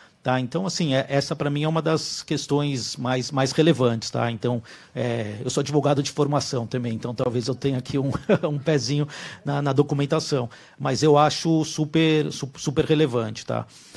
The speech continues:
Ah, e acho que o segundo ponto é que a, nós na Asset, a gente consegue, ah, ir atrás de pra quem eu quero emprestar, criar uma estrutura e criar uma forma de fazer que eu acho que é inteligente. Então, ou seja, eu não sou só passivo,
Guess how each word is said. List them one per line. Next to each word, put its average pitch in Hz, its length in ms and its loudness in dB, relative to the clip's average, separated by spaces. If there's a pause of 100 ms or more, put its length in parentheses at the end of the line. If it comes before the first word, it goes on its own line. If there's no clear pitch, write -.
(180)
Ah, 151 180 4
e 165 80 4
acho 190 140 0
que - 60 -12
o - 40 -8
segundo 220 300 0
ponto 151 580 2 (300)
é 139 140 0
que 147 440 2
a, 131 320 0 (220)
nós 156 380 2
na 139 220 4
Asset, 175 260 -2
a - 20 0
gente 143 260 -4
consegue, 160 1000 -2
ah, 127 320 -4 (220)
ir 175 100 4
atrás 180 420 4
de 208 80 -2
pra 175 160 0
quem 190 160 -2
eu 175 80 2
quero 180 260 2
emprestar, 160 720 2
criar 147 220 4
uma 175 120 2
estrutura 175 880 0
e 170 160 -2
criar 165 360 4
uma 185 180 2
forma 165 360 4
de - 80 -6
fazer 151 400 2
que 175 120 -2
eu 170 100 4
acho 160 220 2
que - 80 -2
é - 20 0
inteligente. 160 680 2
Então, 139 160 -4
ou 151 80 -2
seja, 135 320 0 (280)
eu 151 120 2
não 156 100 0
sou 202 160 2
só 196 280 6
passivo, 131 760 0